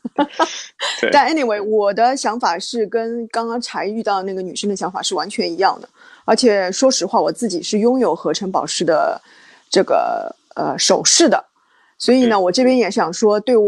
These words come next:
Speaker 1: 于我个人来说，有可能我跟全在一定的程度上概念是一样的，就是我会在称之为珠宝的上面一定会用的是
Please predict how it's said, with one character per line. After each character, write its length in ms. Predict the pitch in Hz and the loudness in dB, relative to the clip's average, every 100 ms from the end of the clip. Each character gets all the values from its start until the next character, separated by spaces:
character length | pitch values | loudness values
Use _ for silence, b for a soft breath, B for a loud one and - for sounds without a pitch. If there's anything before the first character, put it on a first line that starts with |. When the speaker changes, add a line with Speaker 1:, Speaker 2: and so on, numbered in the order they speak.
| 208 | 2
Speaker 1:
于 120 | 214 | 0
我 220 | 240 180 | 0 -2
个 140 | - 240 | 2 2
人 120 | 190 | 2
来 180 | 185 175 | 0 -2
说， 300 | 185 214 202 | 0 2 2
有 100 | 196 | 2
可 160 | - | -2
能 100 | 196 | -4
我 120 | 196 165 | -4 -4
跟 160 | 208 | -6
全 360 | 226 - 170 196 | -4 -6 -8 -2
在 160 | 240 202 | 0 0
一 140 | 185 | -2
定 160 | 233 262 | -2 0
的 100 | 196 | 0
程 180 | - 175 | -4 -6
度 140 | 202 | -4
上 240 | 196 180 B B B B | -2 -4 B B B B
概 240 | 240 247 | 2 2
念 220 | 208 202 190 | 2 0 -2
是 220 | - 190 | -4 -4
一 120 | 175 | 0
样 280 | 202 185 165 | -2 -2 -4
的， 120 | 120 | -8
就 100 | 165 | -6
是 320 | 180 208 190 185 | -2 0 0 -2
我 280 | - 202 180 | 0 2 0
会 280 | 180 269 233 | 0 2 2
在 340 | - 220 185 - _ _ _ | 4 2 2 -2 _ _ _
称 220 | - 269 | -4 -2
之 100 | 269 | 2
为 140 | 277 247 | 2 2
珠 260 | - 339 | 4 4
宝 180 | 320 202 | 6 2
的 140 | 175 196 | 2 -4
上 180 | 226 | -4
面 160 | 185 180 - | -6 -8 -8
一 80 | 196 | -4
定 200 | 247 240 | 0 2
会 200 | 240 214 | 2 2
用 300 | 226 208 185 | 0 0 -2
的 180 | 170 | -2
是 440 | 175 - 196 180 | -4 -4 -4 -4